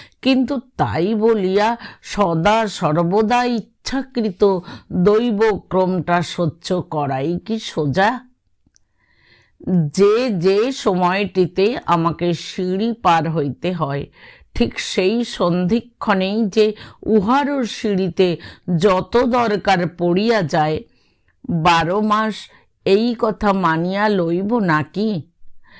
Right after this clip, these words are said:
অ্যাটর্নিশিপ পড়ি, ঘাস তো খাই না। ভাবি যে একদিন শুনাইয়া দিব কথাটা, ভদ্রতায় বাধে। ভগবান লোকটা পুরুষ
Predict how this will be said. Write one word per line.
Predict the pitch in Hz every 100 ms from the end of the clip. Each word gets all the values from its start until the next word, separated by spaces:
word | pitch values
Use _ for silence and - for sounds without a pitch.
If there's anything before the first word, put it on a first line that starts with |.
| - _ -
অ্যাটর্নিশিপ | 190 185 214 233 233 240 233 208 - 190 185 -
পড়ি, | 180 165 165 160 - _ _ -
ঘাস | 165 180 165 - -
তো | 233
খাই | 233 247 220
না। | 240 294 220 127 _ _ _ -
ভাবি | 143 143 123 - 190
যে | 196 170 160 165 - _ _ -
একদিন | 185 175 156 180 175
শুনাইয়া | 151 - 160 165 190 233 254 220
দিব | 190 185 156 165
কথাটা, | 156 160 - 165 - 131 - - - _
ভদ্রতায় | - 131 127 127 - 175 214 - 262 294
বাধে। | 214 139 135 131 120 - _ _ _ _ _ _ _ _ _ _ - _ _ _ _ _ _ - 202 175
ভগবান | 156 208 214 233 233 262 254
লোকটা | 240 233 - 226
পুরুষ | 220 - 196 190